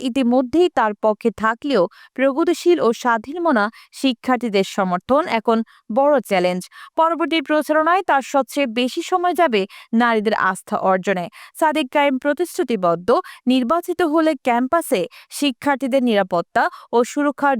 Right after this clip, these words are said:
জোরদার করবেন। তার পরিকল্পনায় রয়েছে গার্ডিয়ান লাউঞ্জ ও অনাবাসী শিক্ষার্থীদের প্রবেশ নিয়ন্ত্রণ, ক্যান্টিন ও হাইজিন সুবিধা উন্নত করা, রাতের সময় চিকিৎসা ব্যবস্থা চালু রাখা, নারী বিশেষজ্ঞ ডাক্তার নিয়োগ, নারী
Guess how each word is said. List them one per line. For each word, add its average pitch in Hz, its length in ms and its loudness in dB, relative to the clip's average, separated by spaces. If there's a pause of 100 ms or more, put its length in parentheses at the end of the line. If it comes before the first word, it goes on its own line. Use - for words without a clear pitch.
জোরদার 240 400 0
করবেন। 185 360 0 (300)
তার 311 160 0 (120)
পরিকল্পনায় 359 720 2
রয়েছে 349 320 0 (420)
গার্ডিয়ান 247 440 2 (140)
লাউঞ্জ 226 300 0 (160)
ও - 20 6 (280)
অনাবাসী 339 440 0 (100)
শিক্ষার্থীদের 262 560 -2 (120)
প্রবেশ 294 380 0
নিয়ন্ত্রণ, 196 420 -2 (340)
ক্যান্টিন 302 420 0 (100)
ও - 20 4 (140)
হাইজিন 226 340 2 (140)
সুবিধা 302 340 0 (220)
উন্নত 302 260 0 (140)
করা, 190 180 2 (400)
রাতের 262 420 0
সময় 330 340 0
চিকিৎসা 247 320 -4
ব্যবস্থা 226 500 0 (140)
চালু 262 300 0
রাখা, 226 360 -2 (420)
নারী 285 240 2 (120)
বিশেষজ্ঞ 285 480 -2 (200)
ডাক্তার 202 340 -2 (120)
নিয়োগ, 202 220 0 (360)
নারী 262 180 2